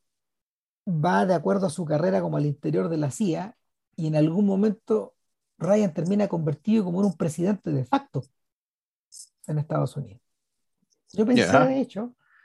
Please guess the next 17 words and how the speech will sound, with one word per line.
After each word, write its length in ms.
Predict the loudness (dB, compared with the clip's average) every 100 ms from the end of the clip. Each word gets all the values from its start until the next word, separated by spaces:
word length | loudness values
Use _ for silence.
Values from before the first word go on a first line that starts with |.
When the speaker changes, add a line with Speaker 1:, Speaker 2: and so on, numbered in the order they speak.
| _ -4
Speaker 1:
yo 120 | -4
pensé, 300 | -4 -4 0
de 180 | 2 0
hecho, 240 | 0 -4
que 140 | -4
cuando, 880 | -6 -6 -6 -6 -6 -6 -6 -6 -10 -16 _ _ _ _
cuando 300 | -4 -2 -2
Harrison 400 | -2 -2 -4 -6
Ford 360 | -6 -2 -2 -2 _ _ _ _ _ _ -8
encarnó 720 | -8 -6 -4 -2 0 0 0
a 200 | -2 -6 _ _ _ _ -8
el 160 | -6
presidente 600 | -4 -4 -2 0 0 -2
en 80 | -2
Air 140 | -2 -4
Force 340 | -6 -6 -4
One, 300 | -4 -4